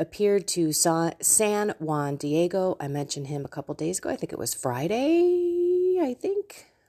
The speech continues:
His feast day? Yes, must have been Friday. And he saw her. She said, "You must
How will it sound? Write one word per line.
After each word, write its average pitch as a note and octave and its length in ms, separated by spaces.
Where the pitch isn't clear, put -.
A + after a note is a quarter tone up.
His A3+ 420
feast A#3 320
day? B3+ 160
Yes, G3+ 260
must D#3+ 180
have - 20
been C3 100
Friday. B2 360
And G#3+ 420
he B2 540
saw G#3 340
her. C4 480
She - 180
said, C3 220
"You C#3+ 80
must D3 400